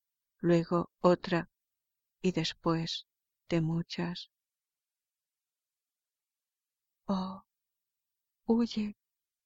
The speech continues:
huye tú, que no eres mi hermano, tú que eres mucho más todavía".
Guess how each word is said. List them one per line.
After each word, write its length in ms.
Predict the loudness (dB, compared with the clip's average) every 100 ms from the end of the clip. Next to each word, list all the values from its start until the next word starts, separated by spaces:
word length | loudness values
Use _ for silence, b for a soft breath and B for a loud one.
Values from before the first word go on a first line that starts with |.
| _ _ _ _ _
huye 340 | 0 2 0
tú, 320 | 2 0 0 -4 _ _ _ _ _ -4
que 140 | 0
no 180 | 0 -2
eres 280 | -2 -2 0
mi 120 | -2
hermano, 520 | -2 -4 -4 -6 -8 _ _ _ _ _ _ _ _ _ _ _ _ _ _ _
tú 300 | 2 2 0 -6 _
que 300 | -4 -2 -2
eres 360 | -4 -6 -8 -2
mucho 480 | 0 0 -4 -6 -4
más 400 | -4 -6 -10 -12
todavía". 640 | -14 -12 -14 -14 -16 -18